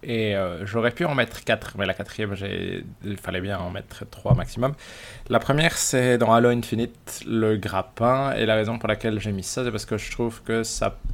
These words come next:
permettait vraiment dans le jeu de se déplacer, euh, je veux dire, ça améliorait vraiment les déplacements de beaucoup, et ça rendait le jeu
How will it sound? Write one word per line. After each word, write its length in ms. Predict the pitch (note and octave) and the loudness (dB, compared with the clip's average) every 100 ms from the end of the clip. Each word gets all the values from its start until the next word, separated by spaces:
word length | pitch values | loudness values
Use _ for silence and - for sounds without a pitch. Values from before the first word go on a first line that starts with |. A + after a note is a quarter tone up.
| - | -2
permettait 480 | - B2+ A#2 A#2 C3+ | 0 2 0 0 0
vraiment 320 | A2+ G#2+ A2+ A2+ | 0 0 0 0
dans 200 | G#2+ G2 | -2 -2
le 100 | F#2 | -2
jeu 140 | A2 | -2
de 160 | G2 F#2 | -2 -4
se 140 | F2 | -6
déplacer, 540 | F#2+ - F#2+ - G#2 G2 | -8 -4 -6 -6 -6 -6
euh, 40 | D#2 D2+ - - - - - - - | -8 -10 -16 -20 -20 -20 -20 -20 -4
je 60 | |
veux 60 | G2+ | -2
dire, 100 | G2 | -2
ça 160 | - A2+ | 2 4
améliorait 360 | A2+ B2+ B2+ | 4 2 2
vraiment 280 | A#2+ A#2+ A#2 | 0 0 2
les 80 | G#2+ | 2
déplacements 440 | F#2+ G2 - G2+ | 0 -4 -6 -6
de 120 | G2 | -6
beaucoup, 680 | F#2 G2 - A#2+ A#2 A2+ A2+ | -6 -6 -8 -6 -4 -4 -4
et 360 | - G2+ G#2 G#2+ | -4 -2 0 -2
ça 200 | - G2+ | -2 -4
rendait 300 | G2+ A2 A#2+ | -2 0 2
le 140 | G#2+ | 2
jeu 340 | F#2 G#2 A2 | 0 0 0